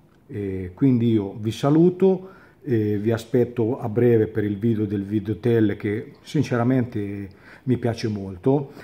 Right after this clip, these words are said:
anche se un po' lunghetto, che ve devo dire, se volete andate avanti, arrivate direttamente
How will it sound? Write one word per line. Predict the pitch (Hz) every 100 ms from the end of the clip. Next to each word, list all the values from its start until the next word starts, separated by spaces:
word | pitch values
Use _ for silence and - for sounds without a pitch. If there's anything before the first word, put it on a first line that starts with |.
| -
anche | 123 120 113
se | - 104
un | 92
po' | 110 104 98 - 95 82
lunghetto, | 101 101 107 110 107 - 113 123 113 -
che | 107
ve | 90 98
devo | 101 98
dire, | 104 98 90 85 92 92 92
se | - 107
volete | 98 107 107 107
andate | 90 92 98
avanti, | 92 92 95 95 113 104 98
arrivate | 90 90 90 90
direttamente | 92 90 87 90 92 90 95 87